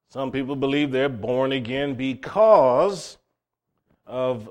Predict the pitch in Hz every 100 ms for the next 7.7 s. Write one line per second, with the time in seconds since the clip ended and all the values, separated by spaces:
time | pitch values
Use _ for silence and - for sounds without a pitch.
0 | - - 143 143 147 143 - 147 143 139
1 | 131 135 135 143 127 117 123 139 135 117
2 | 135 135 135 131 - _ 139 139 120 107
3 | 131 131 151 165 127 151 165 131 131 117
4 | 135 135 131 131 - 139 - 147 135 123
5 | 139 120 123 - - 202 180 127 117 -
6 | 120 110 165 175 117 107 123 127 123 113
7 | - 127 - 107 139 170